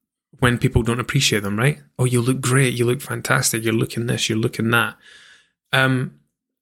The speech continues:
some people enjoy that, but equally there are some people that don't enjoy that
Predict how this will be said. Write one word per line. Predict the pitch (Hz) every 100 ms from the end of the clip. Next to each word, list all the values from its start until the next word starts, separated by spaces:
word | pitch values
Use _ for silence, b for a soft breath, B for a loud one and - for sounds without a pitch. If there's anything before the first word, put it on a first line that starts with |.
| _ _ -
some | - 117
people | 117 113
enjoy | 110 113 110
that, | 98 139 - _ _ _ _ _ _ _
but | -
equally | 165 - 131 123
there | 127
are | 127
some | - 139
people | 135 127
that | 127 143 - _ _ _ _
don't | - 185 196
enjoy | 120 107 95
that | 101 -